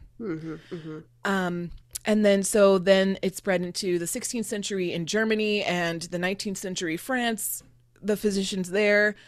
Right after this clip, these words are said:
Speaker 2: recognized essential oils in treating disease. Um, so it kind of was, like, spreading around Europe at the time as well. Um, <clears throat> in the eighteen eighties and eighteen, and specifically in eighteen eighty-seven, um, the French physicians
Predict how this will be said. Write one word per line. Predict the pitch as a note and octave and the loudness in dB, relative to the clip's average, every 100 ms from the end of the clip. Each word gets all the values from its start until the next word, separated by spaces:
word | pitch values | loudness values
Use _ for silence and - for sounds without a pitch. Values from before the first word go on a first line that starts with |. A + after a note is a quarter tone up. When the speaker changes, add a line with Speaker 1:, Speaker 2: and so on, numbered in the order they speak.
| - - - | -20 -16 -4
Speaker 2:
recognized | G3 G#3 G3+ F#3+ F#3+ | -2 -2 0 0 -2
essential | F#3+ G3+ G3+ F#3+ | -6 -4 -2 2
oils | F#3+ F#3+ F#3+ F3+ - | 4 4 4 2 -2
in | F#3+ | -4
treating | F3+ F#3+ F3+ F#3+ | -2 -2 -2 -2
disease. | F3+ F3 F3+ F3+ F#3 - - _ - | -2 -4 0 0 0 -6 -10 _ -6
Um, | F#3+ F3 D#3+ F#3 | -4 -4 -6 -4
so | A3 G3+ | 0 2
it | A3+ A#3 | 2 0
kind | C#4+ C#4 | 0 0
of | A#3+ | 0
was, | G#3+ | 0
like, | G3 | -2
spreading | - G3 F#3 F#3 | -2 0 2 2
around | F3+ E3+ D3+ | 0 -2 -2
Europe | D3 D3 - - | -2 -4 -6 -10
at | F3 | -10
the | E3+ | -8
time | F3 E3 E3 | -6 -4 -4
as | E3 - | -6 -6
well. | D3+ E3+ C4+ - - - - - - | -2 -2 -2 -6 -20 -20 -20 -14 -4
Um, | G#3 G3 F#3 - _ _ | 0 0 -2 -6 _ _
<clears throat> | - | -2
in | C#4 C4+ F#3 - A3 G#3+ G3+ | 2 2 2 -2 0 0 2
the | G3 F#3+ F#3 - | 2 2 -2 -2
eighteen | G#3+ A3 - A3 G#3 | -2 -2 -2 -4 -2
eighties | G3 G3+ G3+ G3 | -2 -2 -4 -4
and | - | -6
eighteen, | F3+ F#3+ - G#3 F#3+ F#3 - | -6 -8 -6 -4 -4 -4 -4
and | F#3+ F#3 E3+ - | -2 -2 -6 -12
specifically | - - B3 D#4+ B3 A#3 | -12 -8 -4 -2 -2 -2
in | F#3+ | -2
eighteen | F3+ - G3 | -4 -6 -6
eighty-seven, | E3+ E3+ - C4 G#3 F3+ F3 F#3 - - | -6 -6 0 2 4 2 0 -8 -12 -8
um, | G3+ F#3+ F3 D#3+ D#3 F3 - - - - - - - | -4 -2 -4 -6 -10 -14 -20 -20 -20 -20 -20 -20 -6
the | G3+ | -4
French | G3+ - G#3+ - | -2 0 0 0
physicians | G#3+ G3 G3 G3+ G3 F#3+ - - - | 2 2 4 4 4 0 -4 -12 -12